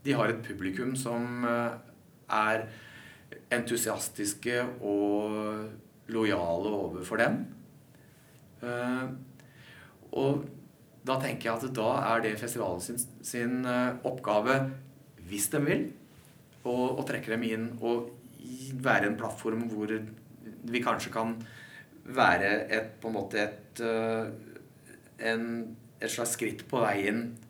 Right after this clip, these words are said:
videre, da. Eh, for hos oss så kan de da møte et nytt publikum. Eh, og så tok vi et møte,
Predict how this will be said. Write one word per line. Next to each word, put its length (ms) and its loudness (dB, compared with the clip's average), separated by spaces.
videre, 420 6
da. 80 0
Eh, 300 6
for 160 2
hos 160 2
oss 160 -2
så 80 0
kan 200 0
de 120 2
da 120 6
møte 420 0
et 500 -6
nytt 360 -6
publikum. 480 0
Eh, 400 2
og 120 2
så 240 2
tok 180 -4
vi 80 4
et 100 -2
møte, 360 4